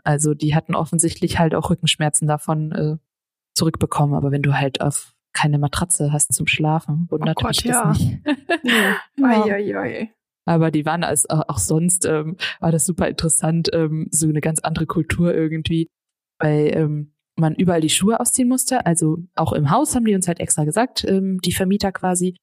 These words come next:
Speaker 1: für die Zeit, dass wir uns immer die Schuhe in dem kleinen Vorraum ausziehen sollen. Ich meine, das macht man in Deutschland ja auch,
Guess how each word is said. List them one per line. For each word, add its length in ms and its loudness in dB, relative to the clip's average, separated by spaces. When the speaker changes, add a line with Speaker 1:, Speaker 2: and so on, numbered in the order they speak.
Speaker 1:
für 100 -2
die 140 0
Zeit, 260 0
dass 160 -4
wir 60 0
uns 140 -2
immer 140 0
die 100 -2
Schuhe 300 2
in 220 0
dem 120 0
kleinen 240 0
Vorraum 300 0
ausziehen 340 -2
sollen. 200 0
Ich 140 -2
meine, 120 0
das 140 0
macht 160 -2
man 120 0
in 80 -2
Deutschland 340 -2
ja 140 0
auch, 140 -4